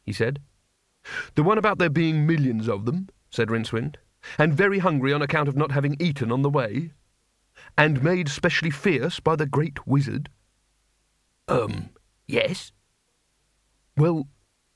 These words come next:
it's not true." "It's not?" "You don't believe me? After all, I ought to know." "Good point. And we don't want people to panic, do we?" "Very bad for business, panic,"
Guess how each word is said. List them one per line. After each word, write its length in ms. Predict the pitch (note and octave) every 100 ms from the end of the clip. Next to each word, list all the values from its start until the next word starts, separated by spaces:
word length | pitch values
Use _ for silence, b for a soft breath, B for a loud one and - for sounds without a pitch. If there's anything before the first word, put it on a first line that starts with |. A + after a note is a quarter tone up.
| _ -
it's 240 | F3 -
not 240 | B2+ C3+ - -
true." 440 | - D3 A#2 - _ _ _ _ _ _ _ _ _ _ -
"It's 320 | - - -
not?" 360 | - G#2+ F#3 - _ _ _ _ _ _ _ _ _ _ -
"You 80 | C#3+
don't 180 | D3 D#3
believe 260 | D#3+ D3
me? 200 | - C#3 - _ _ _ _ _ _ _ -
After 260 | C3+ C#3+ D3
all, 160 | C3 -
I 160 | C3 D#3
ought 180 | A#2+ -
to 100 | G#2+
know." 400 | A#2+ D3 D3+ C#3 _ _ _ _ _ _ _ _ _ _ -
"Good 240 | C3 -
point. 420 | - F#3 A#3+ - - _ _ _ _ _ _ _ B B B -
And 180 | C#3+
we 80 | D#3
don't 260 | C#3+ G3+ -
want 180 | F#3+ C#3+
people 240 | F#3+ E3+
to 100 | D#3
panic, 480 | C#3+ D#3+ C#3+ - -
do 200 | F3+ F3
we?" 200 | G#2+ C#3 - _ _ _ _ _ _ _ _ _ _ _ -
"Very 380 | C3+ C#3 C#3 C3
bad 280 | B2 B2+
for 180 | A2+ C3
business, 520 | G#2+ B2 A#2+ A#2 F#2+ -
panic," 520 | C3 A2 G#2+ - -